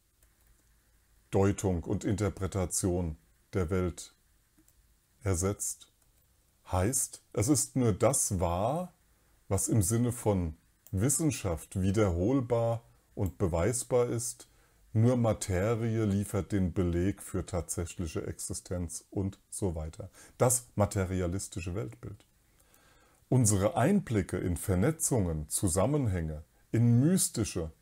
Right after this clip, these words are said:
und magische Bedeutungen wird uns aberzogen Warum? Damit einher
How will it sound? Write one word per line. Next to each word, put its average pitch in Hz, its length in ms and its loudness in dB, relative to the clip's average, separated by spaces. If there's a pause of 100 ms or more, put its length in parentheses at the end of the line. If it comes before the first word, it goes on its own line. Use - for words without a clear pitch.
(140)
und 101 280 -2
magische 110 720 0
Bedeutungen 80 840 -4 (520)
wird 104 260 0
uns 156 440 -2 (360)
aberzogen 92 1120 -2 (1400)
Warum? 113 640 0 (1700)
Damit 107 460 2
einher 101 600 2